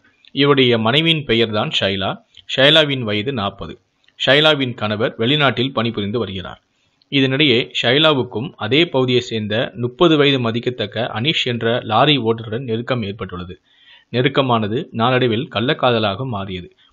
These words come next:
இருவரும் பல்வேறு இடங்களிலும் ஒன்றாக சுற்றி திரிந்துள்ளனர். இந்த கள்ளக்காதலை உறவினர்கள் கண்டித்த போதும், ஷைலா கணவன் வெளிநாட்டில் இருப்பதால் தொடர்ந்து அனீஷுடன் நெருங்கி பழகி வந்துள்ளார். இதை அறிந்த ஷெரீப்,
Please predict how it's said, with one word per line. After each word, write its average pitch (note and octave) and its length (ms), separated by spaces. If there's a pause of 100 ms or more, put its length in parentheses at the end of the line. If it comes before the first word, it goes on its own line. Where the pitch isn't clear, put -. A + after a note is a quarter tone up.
(280)
இருவரும் D3+ 500
பல்வேறு C#3+ 420
இடங்களிலும் A#2+ 580
ஒன்றாக C3 440
சுற்றி A#2+ 340
திரிந்துள்ளனர். F#2+ 540 (380)
இந்த C3 340
கள்ளக்காதலை C3 720
உறவினர்கள் C#3 600
கண்டித்த B2+ 400
போதும், G#2+ 420 (320)
ஷைலா C#3+ 420
கணவன் D3 420
வெளிநாட்டில் C#3+ 500
இருப்பதால் A#2 580
தொடர்ந்து C3 540
அனீஷுடன் C#3 560
நெருங்கி C#3+ 320
பழகி A2+ 300
வந்துள்ளார். G2 480 (420)
இதை C#3+ 240
அறிந்த D3 480 (120)
ஷெரீப், C3 340